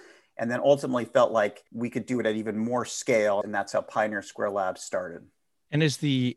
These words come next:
Speaker 2: process of starting these businesses, is it really what it sounds like? Do you sit around and say, "Hey, what are some great ideas?" Or do you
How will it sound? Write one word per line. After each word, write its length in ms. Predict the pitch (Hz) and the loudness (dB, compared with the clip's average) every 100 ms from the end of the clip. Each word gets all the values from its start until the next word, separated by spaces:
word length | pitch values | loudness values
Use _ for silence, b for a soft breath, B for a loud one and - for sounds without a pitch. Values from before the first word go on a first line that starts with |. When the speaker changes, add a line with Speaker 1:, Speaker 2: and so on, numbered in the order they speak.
| - | -6
Speaker 2:
process 640 | - 196 226 - 143 - - | 0 2 2 0 -2 -2 -4
of 280 | 127 123 113 | 0 0 0
starting 480 | - 160 156 151 127 | 0 6 6 6 2
these 160 | 123 | 2
businesses, 460 | 117 127 131 120 113 | 0 0 2 0 -2
is 240 | - 135 143 | -2 2 4
it 160 | 135 | 4
really 420 | 135 135 143 135 | 4 4 6 4
what 200 | 123 127 | 4 0
it 80 | 117 | 0
sounds 300 | - 120 127 | 0 2 4
like? 220 | 143 143 | 2 2
Do 100 | 123 | 0
you 160 | 113 113 | 0 0
sit 220 | - 139 | 2 4
around 340 | 127 127 135 120 | 6 6 6 4
and 100 | 117 | 0
say, 160 | - 113 | 2 6
"Hey, 260 | 135 117 - | 6 4 6
what 180 | 147 147 | 8 8
are 120 | 127 | 8
some 280 | - 127 117 | 8 4 6
great 260 | 123 123 | 6 6
ideas?" 640 | 117 110 120 151 247 233 | 6 2 2 4 4 4
Or 100 | 147 | 4
do 160 | 143 151 | 4 4
you 420 | 139 147 147 135 | 4 6 6 4